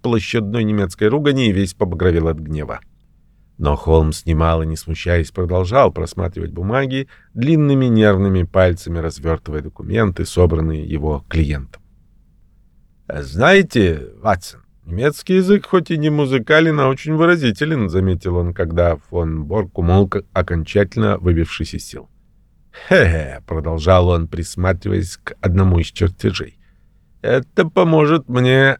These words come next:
засадить в клетку ещё одну вредную птицу. Я не знал, что милый мой работодатель такой в сущности жулик, хоть и давно следил за ним. Ох, мистер фон Борк, серьёзный вам придётся держать ответ».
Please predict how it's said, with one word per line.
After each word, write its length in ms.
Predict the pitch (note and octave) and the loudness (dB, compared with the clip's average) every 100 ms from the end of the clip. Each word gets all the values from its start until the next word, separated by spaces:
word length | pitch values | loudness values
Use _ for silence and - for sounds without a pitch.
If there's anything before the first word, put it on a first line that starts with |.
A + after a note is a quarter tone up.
| _ G#2 | _ 0
засадить 720 | G2+ C3 - A#2+ G#2 A#2 - | 2 2 2 -2 -2 -6 -8
в 20 | |
клетку 480 | A#2 A2 G2 B2 C3+ | 0 2 2 -2 -4
ещё 420 | C3 - G2 F#2 | -6 -2 4 4
одну 240 | E2+ F#2 | 4 0
вредную 420 | F2 F2+ E2+ F2+ | 2 0 0 -2
птицу. 460 | F2 E2+ - F2 D#2 _ _ _ _ _ | -4 -10 -10 -10 -10 _ _ _ _ _
Я 200 | D#2+ E2+ | -4 0
не 120 | G2 F2+ | 2 2
знал, 400 | D#2 F#2 G#2 A#2+ | 2 2 4 2
что 240 | - F3+ | -2 -2
милый 300 | F#3 E3 C3+ | 0 2 4
мой 180 | A#2 G#2+ | 4 4
работодатель 720 | G2+ G#2 G#2+ G2 F2+ G2+ E2+ | 4 2 2 2 2 0 -2
такой 320 | F#2 F2 F#2 | -2 -2 -4
в 40 | - | -4
сущности 500 | F#2 - G2 F2+ G2+ | -8 -4 -6 -2 -2
жулик, 440 | E2+ A2+ D3 - | -2 -2 -2 -4
хоть 220 | B2 F#2+ | -2 -2
и 40 | F#2+ | -2
давно 340 | G#2 G#2+ B2 | -2 -2 -4
следил 420 | - D#3 E3+ F3 | -4 -4 0 2
за 120 | G2+ | 0
ним. 140 | - _ _ _ _ _ | -6 _ _ _ _ _
Ох, 440 | D3 F3+ E3+ C3+ A#2+ | 2 6 4 2 -4
мистер 540 | B2+ A2+ - G#2+ G2 | -6 -6 -4 -4 -4
фон 420 | - G2+ F#2+ F#2 | -4 -6 -4 -4
Борк, 580 | E2+ F2 E2+ F2 - - | -6 -4 -4 -4 -8 -16
серьёзный 720 | - G#2+ A#2+ D#3+ F3 C3+ C3+ | -8 -6 -2 2 2 2 2
вам 260 | B2 A2+ F#2+ | 2 2 0
придётся 580 | - G2+ G2+ F2+ - F2 | -4 -2 0 0 -2 -4
держать 420 | E2+ D2 E2 - | -2 0 0 -2
ответ». 460 | - C2+ - - | -10 -10 -12 -14